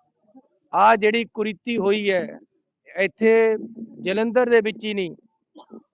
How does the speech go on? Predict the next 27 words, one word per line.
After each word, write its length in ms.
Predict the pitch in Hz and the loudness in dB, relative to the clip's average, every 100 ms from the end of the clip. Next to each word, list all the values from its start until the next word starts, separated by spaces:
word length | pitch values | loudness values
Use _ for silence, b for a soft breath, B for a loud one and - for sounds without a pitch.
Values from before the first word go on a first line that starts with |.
| _ | _
ਪੰਜਾਬ 640 | 185 185 190 196 214 226 | -4 2 6 8 8 6
ਦੇ 140 | 226 226 | 4 2
ਵਿੱਚ 200 | 220 214 | 2 -4
law 360 | 190 190 190 214 214 | 0 2 4 4 2
and 120 | 214 | 0
order 200 | 208 214 208 | -2 -2 -6
ਦੀ 180 | 220 | -8
ਸਥਿਤੀ 420 | 208 _ 208 220 220 | -10 _ -12 -8 -8
ਬਹੁਤ 420 | 170 185 220 196 | -4 0 0 0
ਮਾੜੀ 440 | 196 180 190 202 | 2 4 2 -2
ਹੈ। 80 | 156 - _ - - _ _ _ _ _ _ - | -4 -8 _ -20 -20 _ _ _ _ _ _ -2
ਹਰ 160 | 196 | 0
ਰੋਜ਼ 260 | 220 240 220 | 4 2 2
ਕਤਲ 280 | - 214 220 | 0 -2 -2
ਹੁੰਦੇ 320 | 220 214 220 | -4 0 0
ਆ, 80 | 233 | 0
ਬਲਾਤਕਾਰ 720 | 190 180 175 185 - 220 214 | -2 -2 0 0 -2 -2 0
ਹੁੰਦੇ 300 | 202 190 214 | -2 0 0
ਆ, 60 | 226 | 0
ਲੁੱਟਾਂ 420 | 190 175 - 208 | -2 -10 -4 0
ਹੁੰਦੀਆਂ, 380 | 208 196 220 214 | 0 -2 -2 -4
ਖੋਹਾਂ 280 | - 185 180 | -4 -4 -2
ਹੁੰਦੀਆਂ। 380 | 202 175 170 165 - _ _ _ _ _ _ _ _ _ _ 139 | -2 -6 -10 -12 -14 _ _ _ _ _ _ _ _ _ _ -6
ਜਲੰਧਰ 380 | 180 220 240 240 | -4 0 0 2
ਦੇ 120 | 233 | 2
ਵਿੱਚ 320 | 220 - 226 202 | 0 0 0 0
ਪਹਿਲਾਂ 480 | 220 233 226 214 | -2 0 0 -2